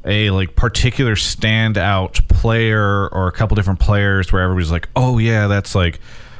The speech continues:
Perkz or Caps or whatever," the, and they were just kinda quietly winning through the combination of, of the five of the players making good decisions. Uh, we tend to, like,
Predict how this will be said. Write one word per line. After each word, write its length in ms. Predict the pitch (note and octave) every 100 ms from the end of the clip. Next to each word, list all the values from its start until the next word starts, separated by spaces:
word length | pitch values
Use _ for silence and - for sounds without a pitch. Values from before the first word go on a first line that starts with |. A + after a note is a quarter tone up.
| -
Perkz 500 | - C3 B2 - - G#2+
or 400 | G#2+ G2+ G2 F#2+ -
Caps 480 | A#2+ A2+ G#2+ - G2+
or 140 | F#2+
whatever," 500 | G2 G2+ G#2 F#2+ F2+ - - -
the, 320 | - G#2 A2+ -
and 180 | - G#2+
they 60 | A2
were 60 |
just 180 | A2 A#2+
kinda 240 | - C3 G#2
quietly 640 | - - A2+ A#2 G2+ A2+
winning 400 | G#2 G#2 A2+ C3
through 600 | B2+ A#2 A2 G#2+ G#2 F#2+ - - - -
the 460 | F2+ G2 F#2+ F#2 F2+
combination 760 | - A2 G#2+ G#2+ G2+ G2+ A2
of, 420 | G#2 F#2+ E2+ - - -
of 180 | G2 F2
the 80 |
five 340 | F2 - G2 G2+
of 60 |
the 80 | G2
players 520 | E2 G2+ G2 A2 A2+
making 360 | G2 G2 G#2 F#2+
good 160 | F#2+ F#2
decisions. 720 | F2 - G2 A#2 C#3 B2+ - - - - -
Uh, 240 | F#2 G2
we 120 | G2+ A#2
tend 240 | C3 D#3+
to, 180 | - D3+
like, 220 | A#2+ F#2+